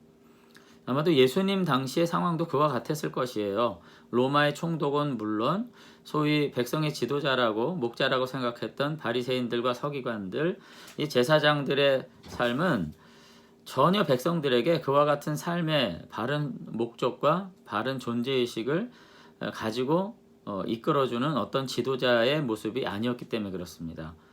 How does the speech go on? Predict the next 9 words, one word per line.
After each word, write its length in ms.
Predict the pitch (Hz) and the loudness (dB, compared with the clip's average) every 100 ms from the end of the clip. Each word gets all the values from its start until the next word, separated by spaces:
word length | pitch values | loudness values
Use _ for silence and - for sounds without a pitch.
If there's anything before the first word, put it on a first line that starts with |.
| - - - | -20 -20 -14
그래서, 560 | - 156 156 147 147 - - - - | 2 2 6 6 4 0 -20 -20 -6
어, 840 | 117 110 110 104 104 104 107 113 - - - | -2 0 0 0 -2 -4 -6 -6 -12 -20 -6
이 180 | 147 156 | 0 4
예수님께서 640 | 147 180 180 175 170 160 | 4 4 0 2 2 2
바라보실 600 | 147 135 139 127 123 117 - | 2 4 4 2 -2 -4 0
때 160 | 180 | 0
백성들은 800 | 156 120 143 127 120 208 139 85 - - - - | 0 -2 -2 -2 0 0 -2 -4 -10 -20 -20 -6
결국 260 | - 147 170 | -2 2 0
삶의 640 | 175 190 185 180 175 - | 2 2 2 2 0 -6